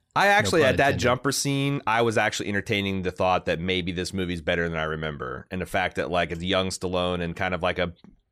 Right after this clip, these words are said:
Speaker 1: comically bad, but in Mystery Science Theater way, no,
Speaker 2: Mm-hmm.
Speaker 1: that's not the case. Like, this movie peaks
Speaker 2: No.
Speaker 1: early and, and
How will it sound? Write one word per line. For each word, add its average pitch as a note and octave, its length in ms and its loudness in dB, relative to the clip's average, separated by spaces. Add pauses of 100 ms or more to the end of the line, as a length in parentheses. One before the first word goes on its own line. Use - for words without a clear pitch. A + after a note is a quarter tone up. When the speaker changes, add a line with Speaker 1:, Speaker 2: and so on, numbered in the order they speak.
(340)
Speaker 1:
comically C#3 480 2
bad, G#2+ 380 2
but G2+ 120 0
in G2 140 0
Mystery G#2 240 -2
Science G2+ 320 -2
Theater G2+ 280 0
way, G2+ 420 4
no, F#2+ 580 0
Speaker 2:
Mm-hmm. G#2+ 160 0
Speaker 1:
that's G2+ 240 0
not F#2+ 240 0
the E2 80 -8
case. F2 380 -2
Like, F2 200 -2
this G#2+ 220 -2
movie A2 220 0
peaks G#2+ 340 0
Speaker 2:
No. G2+ 60 2
Speaker 1:
early G2 280 2
and, F2 220 -2
and F2+ 340 -2